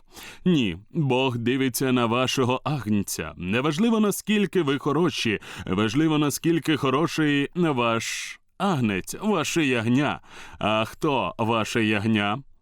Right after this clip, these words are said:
Якщо у вас немає його, ви відповідаєте за все самі. Отже, людина приносить ягня. Потім священик просить чоловіка покласти руки на голову ягня. Мені хотілося показати це на живому прикладі.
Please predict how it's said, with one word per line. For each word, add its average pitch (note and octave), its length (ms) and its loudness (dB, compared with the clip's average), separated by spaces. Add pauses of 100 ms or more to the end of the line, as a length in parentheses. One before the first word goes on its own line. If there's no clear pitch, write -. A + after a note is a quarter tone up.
(160)
Якщо A2+ 640 0
у F3+ 160 4
вас F3+ 300 0
немає C#3+ 880 2 (300)
його, B2+ 640 0
ви A2+ 240 0
відповідаєте C#3 880 0
за D#3 140 2
все A#2+ 320 0
самі. A2 460 2 (440)
Отже, B2 420 2
людина A#2+ 640 2
приносить C3+ 560 0
ягня. F#2+ 580 -2 (260)
Потім D3 420 0
священик F#3+ 600 0
просить C#3+ 440 2
чоловіка C#3 520 0
покласти C3 580 0
руки B2+ 240 2
на C3 160 2
голову B2 400 2
ягня. C#3 580 2
Мені C3+ 340 0
хотілося B2+ 600 0
показати B2 680 0
це C#3 320 0
на G2 280 2
живому A2 440 2
прикладі. G2 600 0